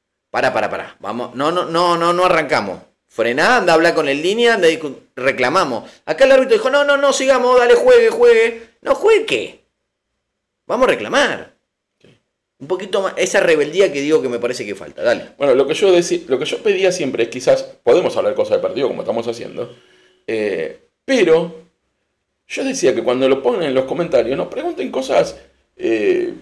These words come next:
Speaker 2: que han pasado, eh,
Speaker 1: Ah, anécdotas
Speaker 2: no, no sé,
Speaker 1: del
Speaker 2: anécdota,
Speaker 1: pasado.
Speaker 2: como lo que hace Ariel Valenti.
Speaker 1: Ajá.
Speaker 2: ¿Sí? Eh, primero recuerden lo del cafecito, suscribirse,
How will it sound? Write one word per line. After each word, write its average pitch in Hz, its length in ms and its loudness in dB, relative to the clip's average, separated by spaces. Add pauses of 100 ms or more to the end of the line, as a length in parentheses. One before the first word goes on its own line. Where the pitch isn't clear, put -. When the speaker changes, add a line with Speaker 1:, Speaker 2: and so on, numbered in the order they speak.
(200)
Speaker 2:
que - 120 -2
han 262 120 2
pasado, 156 720 -2 (180)
eh, 107 380 -8
Speaker 1:
Ah, 113 240 -6
anécdotas 117 880 -8
Speaker 2:
no, 330 260 -4
no 107 160 -6
sé, 127 140 -2
Speaker 1:
del 113 120 2
Speaker 2:
anécdota, 117 300 2
Speaker 1:
pasado. - 280 2
Speaker 2:
como 147 260 -6
lo 165 180 0
que 180 80 4
hace 190 420 2
Ariel 147 260 2
Valenti. 113 540 2 (560)
Speaker 1:
Ajá. 95 320 -18 (160)
Speaker 2:
¿Sí? 127 480 -8 (260)
Eh, - 100 -8
primero 135 400 2
recuerden 127 300 0
lo 107 80 0
del 113 100 0
cafecito, - 680 -6 (180)
suscribirse, - 840 -8